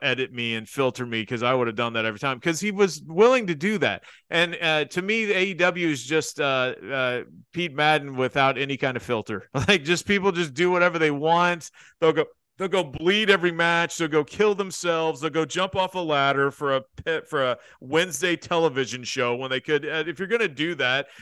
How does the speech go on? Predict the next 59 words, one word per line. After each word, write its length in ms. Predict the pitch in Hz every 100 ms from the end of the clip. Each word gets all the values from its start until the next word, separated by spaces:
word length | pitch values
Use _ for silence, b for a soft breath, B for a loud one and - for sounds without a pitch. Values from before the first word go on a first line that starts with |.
| B -
for 100 | 165
a 60 |
si-, 300 | 143 - 185
how 120 | 190 208
many 140 | 220
bu-, 340 | 156 156 165 135
the 120 | 160
bump 320 | 139 220 190
card, 280 | 170 131 110
right? 220 | 123 165
How 80 | 180
many 140 | 202
times 260 | 202 196 175
are 40 |
you 40 | 175
gonna 140 | 165
be 120 | 151
able 200 | 170 165
to 100 | 151
do 200 | 120 180
that? 220 | 160 120
Do 120 | 113 170
it 60 |
on 120 | 202
a 40 | 190
pay-per-view 640 | - 180 180 170 123 135
or 120 | 139
a 80 | 127
big 300 | 110 160 190
show 420 | - - 175 170
when 160 | 151 143
it 80 | 143
matters 440 | 156 185 185 147
more. 420 | 120 127 120 107 95 b b b b
Uh, 240 | 127 123
but 180 | 117 147
they 140 | 185 208
just 200 | 220 123
r-, 180 | 120 107 110 -
throw 280 | 117 139
that 200 | 160 156
crap 300 | - 160 147
out 180 | 147 151
there 120 | 160
all 120 | 156 147
the 120 | 139
time. 220 | 151 151
That's 200 | 208 240
the 60 | 240
most 260 | 226 175
maddening 420 | 139 127 127 120
thing 200 | 110 123
about 260 | 113 113 110
all 180 | 113 113
of 100 | 107
it, 100 | 107
really, 280 | 113 113 113
is 200 | 113 104
that 420 | 123 127 123